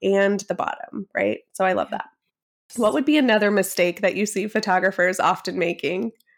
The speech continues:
Speaker 2: Yes. So another one is focusing on having, like, a ton of images, a ton of examples of your work, instead of just focusing on the most quality,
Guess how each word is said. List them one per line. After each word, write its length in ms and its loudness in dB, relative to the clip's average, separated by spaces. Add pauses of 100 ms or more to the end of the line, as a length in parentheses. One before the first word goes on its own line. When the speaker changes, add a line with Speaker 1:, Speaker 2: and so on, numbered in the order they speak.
(500)
Speaker 2:
Yes. 340 -4
So 260 -4
another 420 4
one 420 6
is 260 -4
focusing 600 -4
on 600 -4 (160)
having, 540 -2
like, 420 -6 (180)
a 60 -12
ton 580 -2 (120)
of 140 0
images, 580 -6
a 20 -14
ton 240 0
of 40 4
examples 440 2
of 100 -8
your 200 -6
work, 340 -2 (340)
instead 320 4
of 60 4
just 200 -2
focusing 400 -2
on 120 -4
the 80 -6
most 320 -6
quality, 880 -2